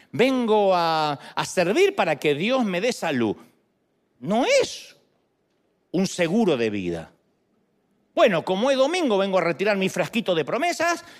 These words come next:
de bendiciones. Ah, no estoy interesado en conocer al donante, el padre no me interesa". Eso se hace en los bancos de esperma. Mujeres que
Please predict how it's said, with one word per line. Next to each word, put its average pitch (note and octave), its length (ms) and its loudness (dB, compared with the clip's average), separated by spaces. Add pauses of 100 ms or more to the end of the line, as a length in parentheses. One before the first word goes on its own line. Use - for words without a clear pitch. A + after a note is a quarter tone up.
(140)
de E3 120 0
bendiciones. D4+ 680 0
Ah, D4+ 340 -2
no C#4+ 100 0
estoy D4+ 120 0
interesado A#3 400 0
en G3+ 80 -2
conocer F3+ 300 -2
al F3 80 2
donante, B2+ 360 -2
el B2+ 120 -4
padre F3+ 240 -2
no D3+ 80 0
me C#3+ 80 2
interesa". G2+ 440 -4 (680)
Eso G3 220 -4
se B3 80 0
hace A#3+ 160 -2
en G3+ 80 -2
los D3 100 0
bancos E3 300 -4
de B2 80 -6
esperma. - 480 -12 (680)
Mujeres A3 360 0
que C3+ 240 -4